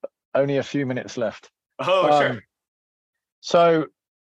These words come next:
Speaker 1: I guess I'll go with the first fun question. It's got to include food 'cause food's my thing, right?
Speaker 2: Okay.
Speaker 1: Um, what has been your best food experience? Now, that doesn't necessarily mean the best meal you've ever had, but your best
Speaker 2: I got
Speaker 1: food
Speaker 2: one.
Speaker 1: experience.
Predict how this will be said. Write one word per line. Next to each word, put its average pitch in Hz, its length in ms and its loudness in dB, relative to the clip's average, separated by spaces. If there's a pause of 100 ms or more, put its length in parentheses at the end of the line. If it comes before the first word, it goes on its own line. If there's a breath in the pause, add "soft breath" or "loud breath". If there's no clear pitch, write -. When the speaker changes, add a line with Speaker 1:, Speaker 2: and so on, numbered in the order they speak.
(220)
Speaker 1:
I 165 120 4
guess 180 220 2
I'll 170 120 4
go 165 140 4
with 151 100 2
the 143 60 0
first 151 320 2
fun 139 180 0
question. 135 380 -2
It's 131 100 -10
got 175 200 0
to 151 100 -4
include 127 420 -4
food 123 300 -6
'cause - 160 -8
food's 135 460 -4
my 120 180 -4
thing, 120 320 -4
right? 113 300 -4 (400 soft breath)
Speaker 2:
Okay. - 200 -2
Speaker 1:
Um, 139 260 0 (500)
what 196 180 4
has 214 140 2
been 202 200 2
your 190 200 2
best 170 380 2
food 170 340 0
experience? 147 1120 -2
Now, 143 140 2
that 170 180 2
doesn't 180 320 -2
necessarily 165 560 0
mean 147 160 -2
the 139 100 0
best 151 320 0
meal 147 340 -2
you've 127 260 -2
ever 117 220 0
had, 117 380 -6 (420)
but 147 140 -2
your 147 140 0
best 170 200 4
Speaker 2:
I 196 100 2
got 190 60 -2
Speaker 1:
food 160 200 2
Speaker 2:
one. - 20 0
Speaker 1:
experience. - 1400 -4